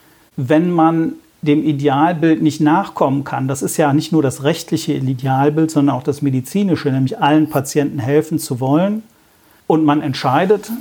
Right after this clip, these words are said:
sich dann für einen Weg und notgedrungen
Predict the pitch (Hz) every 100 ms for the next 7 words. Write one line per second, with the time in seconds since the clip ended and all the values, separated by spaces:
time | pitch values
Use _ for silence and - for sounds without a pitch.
0 | - 147 170 - 180 175 196 202 - -
1 | 180 165 147 165 160 143 170 208 208 -
2 | 151 185 160 143 170 196 - 143 139 180
3 | 196 202